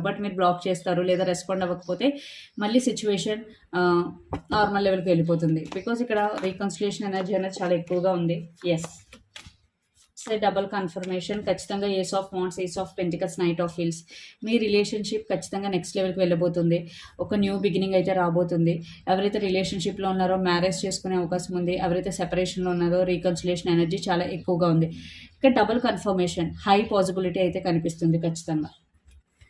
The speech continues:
స్టెబిలిటీ వస్తుంది మీ రిలేషన్‌షిప్‌లో. ఇది చాలా చాలా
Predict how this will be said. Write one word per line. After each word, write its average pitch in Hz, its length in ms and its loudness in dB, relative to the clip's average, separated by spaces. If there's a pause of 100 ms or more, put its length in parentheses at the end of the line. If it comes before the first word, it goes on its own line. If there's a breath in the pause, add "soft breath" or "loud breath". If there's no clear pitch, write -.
(240 soft breath)
స్టెబిలిటీ 220 520 2
వస్తుంది 185 280 -4
మీ 180 200 2
రిలేషన్‌షిప్‌లో. 170 680 -2 (100)
ఇది 202 120 -2 (100)
చాలా 175 200 -2 (100)
చాలా 170 120 -2